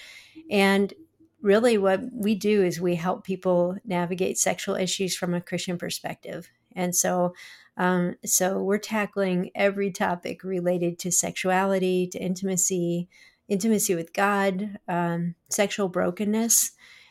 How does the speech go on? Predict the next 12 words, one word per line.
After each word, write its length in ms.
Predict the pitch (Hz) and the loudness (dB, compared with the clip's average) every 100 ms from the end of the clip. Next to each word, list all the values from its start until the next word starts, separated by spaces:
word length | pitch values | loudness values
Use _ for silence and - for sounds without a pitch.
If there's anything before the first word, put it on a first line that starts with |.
| _ - | _ -2
And, 500 | 190 190 185 185 - - | 2 4 2 0 -4 -4
uh, 380 | 185 180 180 - _ _ _ _ - | 0 2 0 -2 _ _ _ _ -10
I, 100 | - _ - | -10 _ -4
interestingly 840 | 226 254 269 - - 180 185 180 | 0 0 0 -2 0 0 0 0
enough, 440 | 180 180 180 185 - | 0 0 -2 -4 -4
we 80 | |
started 420 | 196 - 196 202 202 | -4 0 0 0 0
as 220 | 190 180 | 0 0
a 80 | 185 | 0
women's 400 | 180 190 226 233 | 0 0 0 2
ministry, 420 | 240 190 208 190 | 0 0 -2 -2
Jonathan, 760 | 190 180 180 180 180 180 180 | 0 0 -2 -2 -2 0 -2